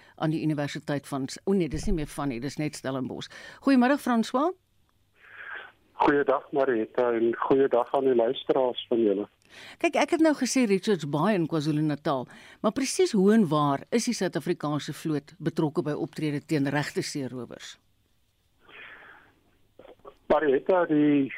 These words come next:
Speaker 2: die groot seerowerbedreiging het geweldig afgeskaal oor die teenmaatreëls wat oor 'n periode van 'n paar jaar ingestel is en baie suksesvol was en waar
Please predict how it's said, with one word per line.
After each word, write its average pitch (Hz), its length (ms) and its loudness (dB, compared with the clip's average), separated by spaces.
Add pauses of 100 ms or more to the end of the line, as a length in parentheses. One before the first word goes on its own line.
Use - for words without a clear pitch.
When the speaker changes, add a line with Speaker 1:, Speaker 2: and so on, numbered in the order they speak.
(160)
Speaker 2:
die 156 200 2
groot 185 440 0 (200)
seerowerbedreiging 143 1200 2
het 113 160 0
geweldig 110 560 0 (140)
afgeskaal 113 880 0
oor 113 240 2
die 110 200 -2
teenmaatreëls 113 1040 2
wat 104 260 2
oor 117 140 4
'n 110 100 0
periode 113 600 2 (680)
van 110 120 2
'n 110 260 2 (100)
paar 135 260 2
jaar 104 440 2
ingestel 127 600 0
is 123 200 0 (580)
en 123 160 2
baie 110 280 2
suksesvol 165 720 0
was 107 220 2
en 120 180 0
waar 113 200 2